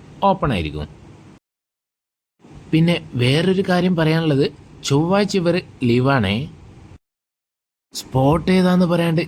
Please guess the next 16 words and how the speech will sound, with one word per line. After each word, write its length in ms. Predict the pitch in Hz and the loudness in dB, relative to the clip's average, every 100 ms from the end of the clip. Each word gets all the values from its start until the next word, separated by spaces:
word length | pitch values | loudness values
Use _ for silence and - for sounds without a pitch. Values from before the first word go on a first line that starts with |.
| - 120 | -2 -2
ഇതൊക്കെ 360 | 113 147 143 180 | 0 -2 0 0
എന്തിനാടാ 380 | 170 175 170 175 170 | 0 0 0 0 0
പറയുന്നതെന്നല്ലേ 600 | 160 165 165 165 165 156 117 | 0 0 0 0 0 2 2
ആലോചിക്കുന്നുണ്ടാവുക. 680 | 117 131 127 123 113 98 80 - - - | 2 0 0 -2 0 0 -2 -8 -14 -14
സ്പോട്ട് 400 | - 98 107 113 135 | -8 -4 -2 -2 -4
ഞാൻ 120 | 135 123 | -4 -2
വഴിയെ 500 | 104 107 117 131 151 143 | -2 0 0 2 2 0
പറയാവേ. 480 | 127 127 120 98 98 151 - - - - _ _ _ _ _ _ | 0 0 0 0 -2 -6 -14 -20 -20 -20 _ _ _ _ _ _
അങ്ങനെ 440 | - 127 151 180 180 | -4 0 2 2 0
നമ്മൾ 220 | 160 151 160 180 - - | 2 2 2 -2 -6 -6
രണ്ട് 420 | 135 151 165 175 180 | -2 0 0 0 0
പേരും 280 | 160 147 160 156 | 0 0 0 0
കൂടി 200 | 127 143 - - - - | 0 0 -6 -14 -18 -6
കൈയൊക്കെ 460 | 131 127 147 151 156 - | -2 2 2 0 -2 -2
പൊള്ളിച്ചിട്ട് 600 | 120 131 135 127 113 160 160 - | -2 0 0 -2 -4 -4 -4 -4
ഇതങ്ങനെ 560 | 120 131 139 143 147 | -2 -2 -2 -2 -2